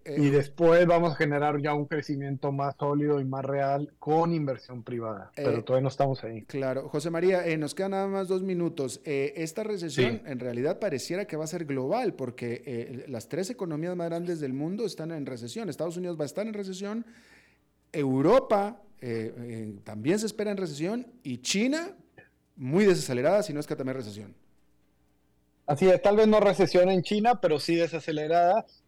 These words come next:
Speaker 2: y tú estás en lo correcto, o sea, definitivamente que eso implica que el resto del mundo y los países emergentes se van a desacelerar,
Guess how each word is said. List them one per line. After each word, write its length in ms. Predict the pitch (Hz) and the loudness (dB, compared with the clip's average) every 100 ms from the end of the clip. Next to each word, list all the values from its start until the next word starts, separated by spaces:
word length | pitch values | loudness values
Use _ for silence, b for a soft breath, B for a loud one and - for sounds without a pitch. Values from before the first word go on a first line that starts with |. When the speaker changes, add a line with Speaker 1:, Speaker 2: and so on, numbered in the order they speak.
| _ | _
Speaker 2:
y 180 | 156 151 | -2 0
tú 140 | 160 | 0
estás 520 | 156 - 180 - - 170 | -2 0 -2 -2 -12 -8
en 120 | 156 | -4
lo 140 | 156 139 | -4 -2
correcto, 400 | 165 220 226 143 | -2 -2 -2 -2
o 40 | |
sea, 100 | 131 | 2
definitivamente 800 | 135 143 139 123 151 156 156 156 | 0 0 -4 -2 -2 -2 -2 -4
que 80 | 151 | -4
eso 140 | 143 | -4
implica 540 | 156 139 160 147 170 170 | -6 -2 -2 2 2 2
que 100 | 151 | -2
el 140 | 127 | -4
resto 480 | 131 147 143 147 143 | -2 -2 -2 0 0
del 120 | 139 | 0
mundo 380 | 151 156 151 147 | -2 -2 0 0
y 40 | |
los 140 | 135 - | 0 -2
países 240 | 127 127 | -6 -4
emergentes 640 | 139 131 - 139 135 143 | -6 -6 -4 -4 0 -2
se 100 | 143 | 0
van 200 | 123 127 135 | -2 -2 -2
a 40 | |
desacelerar, 840 | 135 139 143 147 151 160 160 190 | -2 -2 -2 0 4 4 4 2